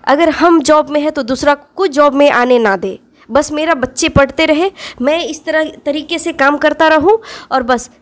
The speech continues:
तो कैसे बिहार का विकास होगा? आप कहते हैं कि शिक्षा व्यवस्था में केरला नंबर वन पे है, बिहार सबसे नीचे स्तर पे है, कहते हैं, तो कहने से कैसे संभव है सारा चीज़? आपको बदलना होगा ना, जो स्टाफ है, जो लोग हैं बिहार के,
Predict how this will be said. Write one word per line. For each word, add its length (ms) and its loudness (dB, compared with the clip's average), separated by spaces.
तो 60 -6
कैसे 400 0
बिहार 320 2
का 120 0
विकास 440 -2
होगा? 440 0
आप 160 -4
कहते 260 2
हैं 100 2
कि 160 -4
शिक्षा 320 -2
व्यवस्था 420 0
में 120 2
केरला 300 2
नंबर 260 0
वन 240 -2
पे 160 -4
है, 220 -6
बिहार 200 0
सबसे 320 0
नीचे 400 2
स्तर 260 -4
पे 140 -4
है, 160 -2
कहते 400 2
हैं, 140 0
तो 100 -2
कहने 380 2
से 120 -4
कैसे 340 0
संभव 340 0
है 80 2
सारा 280 2
चीज़? 360 -4
आपको 260 -2
बदलना 440 2
होगा 320 0
ना, 240 -4
जो 140 2
स्टाफ 480 0
है, 320 -4
जो 140 -4
लोग 300 2
हैं 340 0
बिहार 260 -6
के, 300 -6